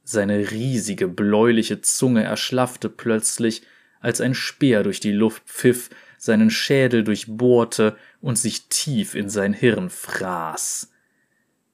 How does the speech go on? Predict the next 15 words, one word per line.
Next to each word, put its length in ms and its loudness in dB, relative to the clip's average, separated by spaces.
Der 240 4
Riese 360 4
stürzte 540 0
selbst 460 2
in 100 0
die 120 2
Grube, 580 2
und 280 -2
Vane 280 4
rollte 420 4
sich 220 -6
gerade 500 2
rechtzeitig 540 -4
zur 160 -4
Seite, 580 0